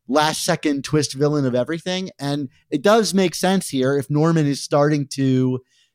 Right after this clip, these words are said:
get some of his Green Goblin personality back, that, you know, the Green Goblin's original, you know, motive was mucking in gang wars.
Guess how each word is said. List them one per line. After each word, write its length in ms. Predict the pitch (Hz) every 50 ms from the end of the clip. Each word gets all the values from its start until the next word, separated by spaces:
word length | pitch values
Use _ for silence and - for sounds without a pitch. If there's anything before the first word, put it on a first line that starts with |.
| _ _ -
get 220 | 139 147 151 151
some 200 | - 156 151 147
of 60 | 143
his 140 | 139 135 107 135 127 - _ _ - 117
Green 240 | 127 143 156 156 139
Goblin 400 | 139 143 139 143 135 143 135 127
personality 720 | - - 143 123 - 127 131 135 147 156 160 147 131 120
back, 460 | 98 120 107 107 107 110 - - - _ _ _ _ _ _ _ _ _ _ _
that, 320 | 113 131 147 143 139 127 - _ _ _ _ _ _
you 100 | 151 165
know, 120 | 160 135 120
the 80 | 143 123
Green 180 | 151 175 180
Goblin's 460 | 160 165 160 175 170 160 170 170 165 160
original, 880 | - 143 120 107 110 127 147 135 160 170 170 165 160 160 165 170 156 - _ _ _ _ _ _ _ _
you 180 | - 143 147 151
know, 380 | 156 147 147 147 147 151 151 - -
motive 480 | 135 143 160 190 170 147 147 139 127
was 340 | 123 127 127 135 127 110 113
mucking 440 | 117 117 127 135 143 - - 156 156
in 140 | 160 170 170
gang 320 | 147 160 170 190 196 180
wars. 460 | 156 135 131 127 123 127 127 - -